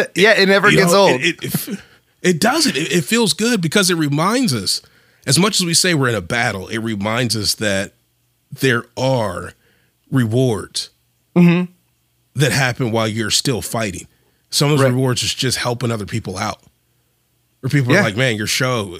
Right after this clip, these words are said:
Speaker 2: there's one dude we were talking to recently. He was like, "Man, your show just comes in clutch." I think it was Hank.
Speaker 1: Yeah,
Speaker 2: From,
Speaker 1: yeah.
Speaker 2: uh, what was that, six four three?
Speaker 1: Conspiracy,
Speaker 2: You remember
Speaker 1: yeah.
Speaker 2: the name of the, yep. He was like, "Man, just your guys' show comes in super clutch." And I was like, "Man, that's a heck of a compliment."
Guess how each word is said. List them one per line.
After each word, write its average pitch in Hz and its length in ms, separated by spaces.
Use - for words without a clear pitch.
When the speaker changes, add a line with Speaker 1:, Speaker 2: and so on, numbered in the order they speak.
Speaker 2:
there's 123 180
one 131 180
dude 123 120
we 113 60
were 110 80
talking 113 260
to 113 200
recently. 107 440
He 113 60
was 113 100
like, 101 140
"Man, 104 100
your 104 80
show 131 220
just 110 160
comes 104 240
in 92 100
clutch." - 420
I 131 40
think 139 120
it - 20
was 113 120
Hank. 135 360
Speaker 1:
Yeah, 180 260
Speaker 2:
From, 127 140
Speaker 1:
yeah. 160 160
Speaker 2:
uh, 104 60
what 117 60
was 131 100
that, 113 80
six 143 180
four 139 160
three? 139 380
Speaker 1:
Conspiracy, 160 500
Speaker 2:
You 143 60
remember 147 180
Speaker 1:
yeah. 127 60
Speaker 2:
the 113 60
name 120 200
of 110 40
the, 107 140
yep. 170 260
He 147 60
was 139 100
like, 131 100
"Man, 151 200
just 135 300
your 143 180
guys' 156 280
show 131 280
comes 117 320
in 107 100
super 113 380
clutch." - 360
And 113 80
I 151 100
was 143 140
like, - 180
"Man, 110 400
that's 170 200
a 156 60
heck 131 180
of 107 60
a 90 40
compliment." 147 500